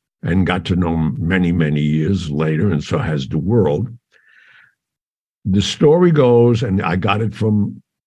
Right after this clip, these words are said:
the, the source right out of Sicily.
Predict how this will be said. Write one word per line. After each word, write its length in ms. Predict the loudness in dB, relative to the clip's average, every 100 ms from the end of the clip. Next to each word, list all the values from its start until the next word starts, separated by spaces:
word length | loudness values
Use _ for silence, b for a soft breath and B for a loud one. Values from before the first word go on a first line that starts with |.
| _ _ _ _
the, 220 | -6 -6 -8
the 300 | -6 -2 -2
source 540 | -4 -2 -2 -2 -4 -4
right 220 | -4 -2
out 160 | -2 -2
of 100 | -4
Sicily. 640 | -4 -6 -6 -10 -10 -12